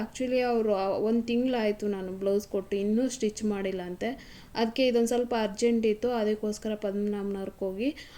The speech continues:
ಅದನ್ನ ಕೊಟ್ಬಿಟ್ಟು, ಇಲ್ಲಿ ಉತ್ರಳ್ಳಿಯಲ್ಲಿ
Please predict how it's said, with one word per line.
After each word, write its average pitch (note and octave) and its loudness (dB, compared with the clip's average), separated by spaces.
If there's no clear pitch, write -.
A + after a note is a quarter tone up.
ಅದನ್ನ A3 2
ಕೊಟ್ಬಿಟ್ಟು, A3+ 0
ಇಲ್ಲಿ A3+ 4
ಉತ್ರಳ್ಳಿಯಲ್ಲಿ A#3 2